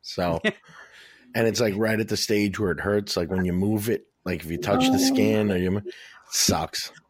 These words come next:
Speaker 2: So what you're saying is putting on those headphones was a real treat.
Speaker 1: No, you know what? It's actually where they are is not burnt. It's more in this region.
Speaker 2: Oh, yeah. That. Oh, so, so the,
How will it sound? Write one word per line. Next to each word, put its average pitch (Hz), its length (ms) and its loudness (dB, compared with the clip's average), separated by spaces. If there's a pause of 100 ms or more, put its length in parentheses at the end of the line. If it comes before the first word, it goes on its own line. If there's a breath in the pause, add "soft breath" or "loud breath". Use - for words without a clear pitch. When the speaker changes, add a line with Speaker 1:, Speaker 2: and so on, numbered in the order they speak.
(440)
Speaker 2:
So - 200 -2
what 151 140 2
you're 147 40 0
saying 143 300 0
is 127 120 -6
putting 139 340 -4
on 123 160 -2
those 113 200 -2
headphones 113 480 -4
was - 100 -6
a 101 80 -8
real 104 360 -4
treat. - 560 -8 (300 loud breath)
Speaker 1:
No, 127 80 2
you 131 160 2
know 113 100 2
what? 117 300 0 (100)
It's 98 160 -4
actually 101 460 0
where 107 220 2
they 107 180 2
are 98 240 0
is 92 100 0
not 90 320 -2
burnt. 87 300 -2
It's - 160 -6
more 95 340 0
in 80 400 -4
this - 580 -4
region. - 680 -12 (100)
Speaker 2:
Oh, 107 520 2
yeah. 107 240 0
That. 107 220 0
Oh, 123 280 2
so, - 280 -2
so 135 160 -2
the, 117 400 -2